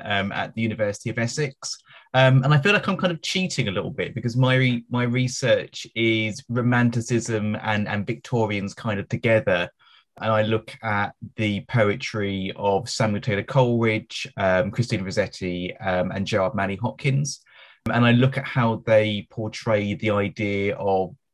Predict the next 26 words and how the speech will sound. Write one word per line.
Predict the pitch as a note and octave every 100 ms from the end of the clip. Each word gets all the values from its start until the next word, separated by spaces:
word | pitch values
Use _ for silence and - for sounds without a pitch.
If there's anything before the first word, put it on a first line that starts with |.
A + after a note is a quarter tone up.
| _
place | - C3 A#2+ A#2 -
and | - B2
space | - - - A#2 A2 G#2 - - -
and, | G#2+ F#2+ F2+
and | F#2+ F#2+
nature | G#2+ A2 - - G#2 G2
and | F#2
the | F#2+
natural | G2+ - - F2+
world | G2+ F#2+
and | G2
how | G2+ A#2 G#2
that | -
kind | - G#2+
of | -
fits | - - -
into | G2+ G2+ - G2+ F#2+
a, | F#2 F#2
a |
kind | - G#2
of | F#2
religious | G#2+ G2 G#2+ - F#2
context. | - - F2 - - -
So | G2+
how | A2+ G2
is | F#2 -